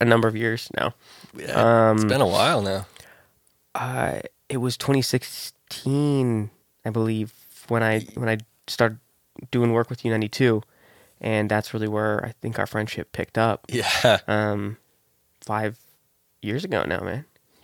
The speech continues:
Speaker 2: Yeah, twenty sixteen, maybe. Was it twenty fifteen, end of that?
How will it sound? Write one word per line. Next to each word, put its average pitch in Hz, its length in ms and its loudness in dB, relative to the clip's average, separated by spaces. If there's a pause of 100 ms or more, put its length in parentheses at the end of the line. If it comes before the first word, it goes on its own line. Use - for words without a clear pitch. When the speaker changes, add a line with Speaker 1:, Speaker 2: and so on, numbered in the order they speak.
Speaker 2:
Yeah, 110 220 -2
twenty 113 320 -2
sixteen, 143 560 -2
maybe. 127 300 4
Was 120 340 -8
it 185 80 -14
twenty 196 260 -4
fifteen, 185 640 -4
end 151 200 -2
of 165 100 -4
that? 156 240 0